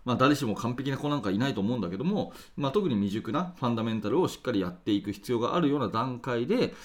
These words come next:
ピックプレーを戦術としてやらすと、戦術的負荷がちょっと強いと。まあ、要はドリブルしてるうちにボールなくなっちゃうって話なんですね。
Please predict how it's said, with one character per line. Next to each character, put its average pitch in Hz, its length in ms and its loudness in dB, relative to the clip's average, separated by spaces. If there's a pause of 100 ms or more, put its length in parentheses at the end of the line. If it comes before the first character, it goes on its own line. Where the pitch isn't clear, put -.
(200)
ピ 139 120 -2
ッ - 120 -12
ク 147 120 0
プ 147 120 -2
レ 156 140 6
ー 117 40 6
を 107 40 4
戦 147 300 2
術 143 160 2
と - 100 2
し - 80 -8
て 123 80 0
や 117 80 2
ら 139 140 0
す 139 160 -6
と、 139 320 2 (180)
戦 185 300 4
術 185 200 -2
的 175 200 -2
負 - 120 -14
荷 170 120 -2
が 131 280 0
ち - 60 -2
ょ 165 40 0
っ - 20 -2
と - 80 -4
強 135 340 0
い 104 60 2
と。 - 180 -16 (400)
ま 127 80 0
あ、 - 20 2
要 190 80 6
は 131 60 6
ド 110 160 2
リ 147 80 10
ブ 165 120 6
ル 165 100 4
し - 100 -8
て 170 80 2
る 160 80 6
う 160 60 4
ち 170 100 -6
に 165 80 4
ボ 107 160 4
ー 180 60 10
ル 135 60 4
な 98 120 0
く - 80 -6
な 190 80 -2
っ 240 100 -8
ち - 100 -2
ゃ - 20 6
う 85 60 2
っ - 20 -6
て - 200 -12
話 87 200 -4
な - 80 -10
ん - 20 -12
で - 60 -14
す - 60 -8
ね。 175 180 -2